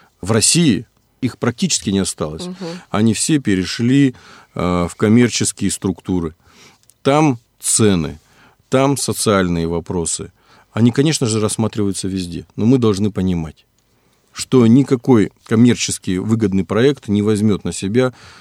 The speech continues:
Speaker 1: социальную нагрузку, как они говорят.
Speaker 2: Понятно.
Speaker 1: Это нагрузка. Но мы — муниципальное предприятие, поэтому, э, идем навстречу именно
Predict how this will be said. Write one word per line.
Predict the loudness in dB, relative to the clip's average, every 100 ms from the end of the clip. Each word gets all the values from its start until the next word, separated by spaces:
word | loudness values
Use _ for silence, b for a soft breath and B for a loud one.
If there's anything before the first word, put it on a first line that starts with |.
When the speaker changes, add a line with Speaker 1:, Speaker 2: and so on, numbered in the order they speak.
| B -12
Speaker 1:
социальную | -2 0 0 2 2 4 4 4
нагрузку, | 4 4 2 2 2 0 -6 -16 _
как | -10 -6
они | -2 -2
говорят. | -2 -2 -4 -8 -14 _ _ _ -14
Speaker 2:
Понятно. | -12 -8 -4
Speaker 1:
Это | 2 4
нагрузка. | 4 4 2 0 -4 -12 _
Но | -4 0 4
мы — | 6 6 6 4 0
муниципальное | 4 4 2 0 0 0 -2
предприятие, | -6 -8 -8 -8 -10 -12
поэтому, | -4 -4 -2 -4 -4 -4 -4 -8 -10 -12 -8 -6 -6 -8 -8
э, | -6
идем | 2 4 4
навстречу | 0 -2 0 0 0 -6 -6
именно | -10 -8 -6 -8 -12